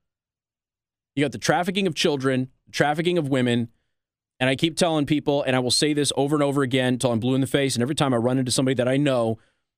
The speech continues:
uh, who has a, a teenage daughter or an early twenties daughter, particularly if they're blonde-haired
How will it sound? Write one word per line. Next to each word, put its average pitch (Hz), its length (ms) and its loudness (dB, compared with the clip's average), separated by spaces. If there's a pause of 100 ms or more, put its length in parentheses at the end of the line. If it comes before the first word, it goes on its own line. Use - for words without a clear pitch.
(120)
uh, 113 200 0
who 131 140 0
has 120 440 0
a, 110 420 0
a 98 160 -4
teenage 143 500 -2
daughter 120 560 0 (260)
or 110 120 -2
an 107 160 -4
early 143 280 0
twenties 135 440 -2
daughter, 120 280 0
particularly 127 420 -2
if 117 60 -4
they're 120 100 2
blonde-haired 117 760 0